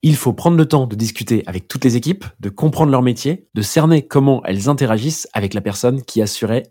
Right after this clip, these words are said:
initialement le rôle de product management. Il faut aussi comprendre comment l'équipe technique perçoit le produit.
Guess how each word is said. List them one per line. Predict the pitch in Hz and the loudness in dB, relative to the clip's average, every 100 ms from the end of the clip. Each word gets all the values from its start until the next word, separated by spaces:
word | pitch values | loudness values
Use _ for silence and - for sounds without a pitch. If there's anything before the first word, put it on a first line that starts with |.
| _ | _
initialement | 127 120 110 107 113 | -2 -2 -2 -2 0
le | 120 | 0
rôle | 95 107 113 | 2 0 0
de | 90 | -4
product | - 104 98 | -4 -4 -2
management. | 101 92 95 80 92 _ _ - | -2 -4 -4 -6 -12 _ _ -6
Il | |
faut | 110 | 2
aussi | 170 - | 2 2
comprendre | 185 131 156 170 - | -2 0 0 0 2
comment | 196 185 | 2 4
l'équipe | 175 123 135 | 2 0 -4
technique | 127 - 135 | -6 -4 -6
perçoit | - 107 120 | -6 -4 -4
le | 98 | -6
produit. | 101 78 | -8 -12